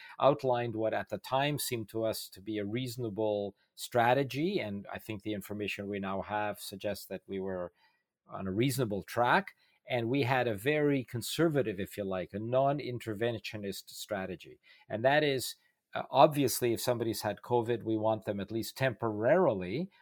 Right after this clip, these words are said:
for a two-week period not to be doing sport or exercise. It just seems to make sense to recover from the acute illness. Of course, some of covid athletes will be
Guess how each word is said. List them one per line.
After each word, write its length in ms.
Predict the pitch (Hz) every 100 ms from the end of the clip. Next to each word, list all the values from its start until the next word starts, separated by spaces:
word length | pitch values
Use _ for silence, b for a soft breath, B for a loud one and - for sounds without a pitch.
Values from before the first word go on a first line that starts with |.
| b
for 180 | 117 107
a 80 | 98
two-week 520 | - 156 120 98 -
period 480 | 131 147 98 90 104
not 260 | 113 120 - -
to 80 | 101
be 160 | 107
doing 240 | 98 104 98
sport 320 | - 107 95
or 80 | 95
exercise. 640 | 95 117 - 107 190 196
It 140 | 92 -
just 160 | 98 -
seems 240 | 117 104 -
to 100 | 98
make 200 | 90 -
sense 400 | 113 131 180 -
to 220 | 101 92 B B
recover 460 | 107 107 120 113 117
from 240 | - 107
the 80 | 104
acute 320 | 98 - 107
illness. 400 | 98 101 170 190 - B B
Of 120 | 101
course, 240 | - 123 -
some 260 | 151 160
of 220 | 113 95 -
covid 320 | 120 113 107
athletes 560 | 110 - 104 98 -
will 180 | 101 101
be 380 | 92 98 95